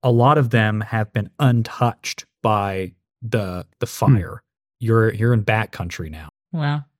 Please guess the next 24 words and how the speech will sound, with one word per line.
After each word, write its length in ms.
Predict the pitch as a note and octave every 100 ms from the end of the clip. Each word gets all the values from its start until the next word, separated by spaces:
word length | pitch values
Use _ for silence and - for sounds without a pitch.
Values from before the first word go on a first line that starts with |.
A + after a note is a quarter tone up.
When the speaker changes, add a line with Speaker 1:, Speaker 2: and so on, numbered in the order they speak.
| _ _ -
Speaker 1:
There's 180 | C3 A#2+
also 400 | C#3 E3+ D3+ A2
pockmarked 880 | - - D3 C#3 - C3+ A#2 A2+
through 200 | - C3+
the 100 | A2
landscape 680 | F#2+ G2 G#2+ A#2 - F#2+ F2+ -
these 260 | G2+ - _ -
massive 580 | A2 B2 - - B2
stone 640 | - - C#3 A#2 A#2 A#2 A2
mounds 840 | A2+ G#2 G#2 G#2+ A2 F#2 F2 F2+ -
of, 400 | A2 G2 F#2+ - _ _ _
like, 180 | A#2 G#2 -
organic 840 | A#2+ A2 - A#2 A2+ A#2+ A2+ - _ _ - G2
deep 300 | - A#2 -
gray 400 | - G#2+ G#2+ G#2
rock 600 | F#2 F#2 F#2 F#2+ F2+ _ _ _ _
that 180 | G#2+ G2+
have 280 | - G#2+ F#2+
these 400 | F#2+ F#2+ F2+ - _ _ _
cylindrical 720 | - B2 A2+ B2 C3+ C3+ A2
hollows 760 | - - G#2 A2 F#2 F2+ C3 -
that 120 | G#2+
have 140 | G2 F2+
been 300 | F#2+ F2+